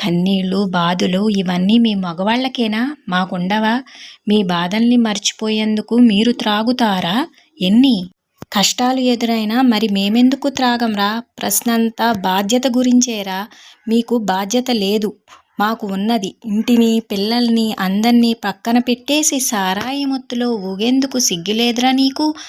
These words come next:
అని గద్దిస్తూ చెలరేగిన సీతమ్మ ముఖంలోకి కూడా చూడలేకపోయాడు లింగయ్య. ఆమె అరుపులు విని ఇరుగు పొరుగులందరూ పరిగెత్తుకొచ్చారు.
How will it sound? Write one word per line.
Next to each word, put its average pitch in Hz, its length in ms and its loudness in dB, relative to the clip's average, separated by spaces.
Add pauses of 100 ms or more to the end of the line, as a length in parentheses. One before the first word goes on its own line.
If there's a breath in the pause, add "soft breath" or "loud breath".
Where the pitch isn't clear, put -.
(220 loud breath)
అని 202 180 2 (120)
గద్దిస్తూ 180 600 -2
చెలరేగిన 226 720 -4
సీతమ్మ 247 560 -2
ముఖంలోకి 247 680 2
కూడా 226 340 0
చూడలేకపోయాడు 220 1400 0
లింగయ్య. 185 580 -2 (840)
ఆమె 196 280 2
అరుపులు 180 460 -4
విని 214 460 0
ఇరుగు 180 240 -4
పొరుగులందరూ 226 800 0
పరిగెత్తుకొచ్చారు. 185 1120 -4